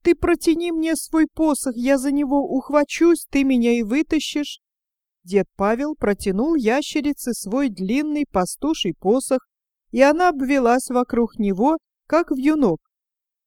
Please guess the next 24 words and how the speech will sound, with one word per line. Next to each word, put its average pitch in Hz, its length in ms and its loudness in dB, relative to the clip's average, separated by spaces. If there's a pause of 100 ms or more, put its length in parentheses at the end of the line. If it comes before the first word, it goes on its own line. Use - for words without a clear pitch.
(160)
И 302 100 -2
старик 359 420 2
вытащил 285 580 -2
её 208 340 0
из 233 320 -4
огня. 170 420 -4 (640)
Оправилась 311 720 2
она 269 180 2
маленько 262 600 2
и 262 200 -4
говорит: 269 520 0 (680)
«Теперь 302 400 0
я 320 160 2
хочу 311 400 -2
тебя 277 360 0
отблагодарить. 277 880 -2 (280)
Ступай 339 520 2
за 196 180 2
мной». 175 380 -4 (880)
«Что - 380 2
же 370 100 4
ты 359 160 0
мне 339 220 -2
дашь?» 240 500 0